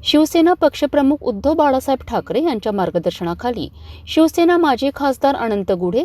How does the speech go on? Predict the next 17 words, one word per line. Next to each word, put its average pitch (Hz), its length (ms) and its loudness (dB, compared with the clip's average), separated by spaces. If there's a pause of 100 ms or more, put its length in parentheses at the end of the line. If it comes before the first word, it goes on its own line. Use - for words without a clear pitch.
यांच्या 226 260 -2
नेतृत्वात 185 560 -2 (500)
दिनांक 294 460 2 (140)
एकोणतीस 302 520 0
सप्टेंबर 185 440 0
रोजी 214 340 -2 (100)
भातकुली 226 680 -2
येथील 170 300 -2 (420)
आशीर्वाद 320 520 2
मंगल 302 300 2
कार्यालयात 247 580 2
निशुल्क 240 580 -4
आरोग्य 226 460 0
तपासणी 285 440 -2
शिबिर 220 300 -2
संपन्न 160 520 -4
झाले. 151 260 -4